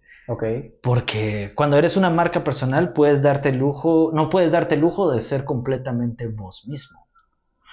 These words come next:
Speaker 1: Mm, wow.
Speaker 2: O sea, para ella, ella me recuerdo que me comentó, y escuchen el podcast, el episodio con Mircini, en el que me dijo, "Es difícil, porque tienes que tener cierta imagen", y a mí me pasa.
Speaker 1: Mm.
Speaker 2: Yo vengo y digo, "Voy a ser un comunicador gastronómico,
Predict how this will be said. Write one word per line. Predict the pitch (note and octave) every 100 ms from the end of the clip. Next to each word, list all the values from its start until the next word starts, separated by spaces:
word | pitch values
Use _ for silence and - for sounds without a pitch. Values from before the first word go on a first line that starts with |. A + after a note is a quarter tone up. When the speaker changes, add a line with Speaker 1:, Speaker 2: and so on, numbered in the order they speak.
| -
Speaker 1:
Mm, | A#2 A#2 A2+ A2
wow. | A2 A2 G#2+ -
Speaker 2:
O | B2
sea, | C#3+ B2+
para | C3 C3
ella, | E3+ G3+ -
ella | F#3
me | G#3 D#3
recuerdo | C#3+ D3+ D#3+
que | D#3+
me | C3+
comentó, | C3 A#2+ A2 D3+
y | D#3+
escuchen | A#2 - B2+ D#3 C3
el | -
podcast, | A2 - - - - - _ _ _ _
el | A#2 G#2+ G2+
episodio | G#2+ A2 B2 A#2+ A#2+ -
con | A2
Mircini, | A2 - B2+ E3+ A3+ - - -
en | B2+
el | B2
que | B2
me | C3+
dijo, | -
"Es | F3
difícil, | F#3+ - C4 - G#2 - _ _ - _ _ _
porque | - B2 B2+ - _ _
tienes | C#3+ D3 D#3+
que | -
tener | F3+ D3 D3+
cierta | D3+ C#3+ C#3+ B2+
imagen", | A#2 A2+ G#2+ A2
y | D3
a | C#3
mí | E3
me | F3+
pasa. | - - - - _ _ - - - - -
Speaker 1:
Mm. | C#3 B2 A#2+
Speaker 2:
Yo | D3 E3+
vengo | F#3+ G3 F3
y |
digo, | E3 D#3+
"Voy | C3 D#3+
a | D#3
ser | E3 D#3+
un |
comunicador | D#3+ E3 C3+ B2+ B2
gastronómico, | C#3+ - D3 C#3+ C3 A2+ - -